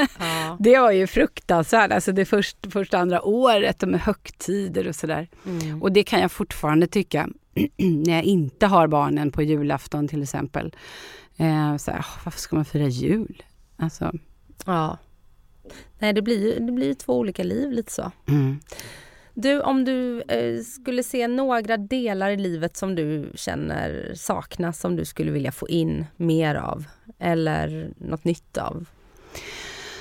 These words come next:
Speaker 2: Ja, jag lyssnar ju på vad jag sa senast och då var det så här, "Jag har inga vänner alls." Och det tänkte jag på vad som har hänt på tio år, att jag har massa, massa vänner, eh, nu. Det var, jag vill bara ha det till protokollet. Nej.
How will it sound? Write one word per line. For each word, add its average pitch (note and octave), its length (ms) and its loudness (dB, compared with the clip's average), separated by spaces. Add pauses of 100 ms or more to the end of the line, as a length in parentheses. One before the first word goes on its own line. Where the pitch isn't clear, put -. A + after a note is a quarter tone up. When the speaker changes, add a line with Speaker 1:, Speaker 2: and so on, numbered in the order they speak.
(800)
Speaker 2:
Ja, F#3+ 500 2
jag - 240 4 (800)
lyssnar B3 480 -2
ju C4+ 340 2 (120)
på G#3+ 160 0
vad A3 100 4
jag G#3 60 2
sa F#3 200 4
senast A3 440 2
och G#3 60 2
då A3+ 80 0
var A#3 120 4
det G#3+ 80 4
så - 100 -2
här, F3 80 4
"Jag F#3 60 2
har A3+ 60 2
inga B3 220 4
vänner G3+ 880 0
alls." G#3+ 480 -6
Och G3 60 -2
det A3+ 120 2
tänkte A#3 320 -2
jag F#3 100 -2
på F#3 140 2
vad F3 140 -2
som F#3 100 0
har F3 60 0
hänt G#3+ 360 -2
på G#3 80 -4
tio F#3+ 240 -2
år, E3 100 2
att D#3 160 -4
jag F3 100 -2
har F3 60 2
massa, G3+ 340 -2
massa E3+ 240 -4
vänner, D#3+ 480 -2 (280)
eh, D#3 360 -2 (260)
nu. D#3 280 0 (640)
Det G3 140 0
var, F3 200 -4 (160)
jag G#3 100 0
vill A3+ 100 4
bara A#3 140 6
ha A3 200 8
det F3+ 100 0
till - 120 -8
protokollet. - 520 -4
Nej. B3 160 6